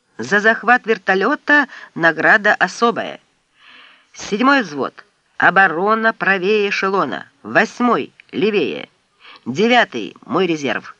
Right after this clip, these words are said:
Остальным готовиться к поиску. Выезд немедленно после получения реквизированного транспорта. Офицерский состав ко мне».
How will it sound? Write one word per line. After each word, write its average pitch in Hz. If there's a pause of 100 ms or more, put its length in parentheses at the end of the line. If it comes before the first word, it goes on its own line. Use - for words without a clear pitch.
(400)
Остальным 214
готовиться 220
к 208
поиску. - (460)
Выезд 226
немедленно 233
после 208
получения 226 (340)
реквизированного 180
транспорта. 127 (680)
Офицерский 196
состав 220
ко 233
мне». 196